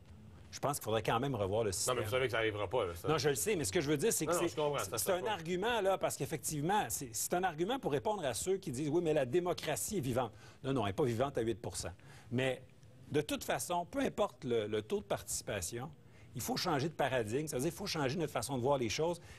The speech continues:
Speaker 1: Il faut faire un empowerment des écoles, c'est-à-dire de redonner le pouvoir aux écoles, peu importe le nombre de gens qui vont aller voter.
Speaker 2: Ce matin, il y a le Journal de, de Montréal qui nous, euh,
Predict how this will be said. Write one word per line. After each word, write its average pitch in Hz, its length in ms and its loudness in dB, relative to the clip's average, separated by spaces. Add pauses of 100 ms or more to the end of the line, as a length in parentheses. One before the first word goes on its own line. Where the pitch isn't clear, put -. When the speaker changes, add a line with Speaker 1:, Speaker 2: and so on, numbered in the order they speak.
Speaker 1:
Il 131 100 -2
faut 175 160 2
faire 185 260 4
un 123 160 0
empowerment 160 680 2
des 120 220 0
écoles, 135 240 2
c'est-à-dire 123 260 2
de 123 80 2
redonner 151 300 2
le 160 60 -4
pouvoir 147 220 2
aux 151 80 2
écoles, 120 440 0 (480)
peu 302 160 4
importe 165 360 -2
le 139 60 0
nombre 127 140 -2
de 110 80 2
gens 123 140 0
qui 123 120 -8
vont 107 100 -2
aller 104 140 0
voter. 92 280 -4 (400)
Speaker 2:
Ce - 100 -8
matin, 135 220 0
il 147 40 4
y 143 40 2
a 135 40 2
le 117 40 -8
Journal 123 300 0
de, 110 200 2
de 110 60 0
Montréal 110 420 2
qui 113 140 -6
nous, 110 60 -4
euh, 98 520 0